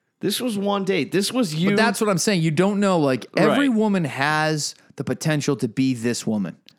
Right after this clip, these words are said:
Speaker 2: Yes, for her, it happened after one day. But if you screw over any woman long enough, she will turn into this woman.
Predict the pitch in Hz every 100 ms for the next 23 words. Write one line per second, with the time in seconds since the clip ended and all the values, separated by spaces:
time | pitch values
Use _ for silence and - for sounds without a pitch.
0 | _ _ _ 143 175 180 - 175 185 175
1 | 156 147 147 135 139 117 113 110 101 95
2 | 95 - 156 151 - 190 190 175 156 110
3 | 160 160 147 135 123 117 135 151 160 -
4 | 135 135 135 131 143 147 127 120 120 120
5 | - 131 139 107